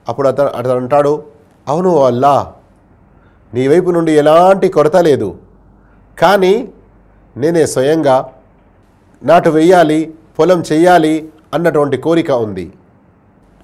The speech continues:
అప్పుడు అల్లా అంటాడు, "మనిషి చూస్తూ చూస్తుండగానే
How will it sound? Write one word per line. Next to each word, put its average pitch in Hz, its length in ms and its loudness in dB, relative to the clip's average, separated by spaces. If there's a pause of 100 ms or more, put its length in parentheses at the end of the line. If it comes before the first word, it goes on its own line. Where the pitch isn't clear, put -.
అప్పుడు 123 200 -6
అల్లా 120 220 -2
అంటాడు, 123 400 -4 (1400)
"మనిషి 190 600 -4 (1000)
చూస్తూ 240 420 -2
చూస్తుండగానే 240 1040 0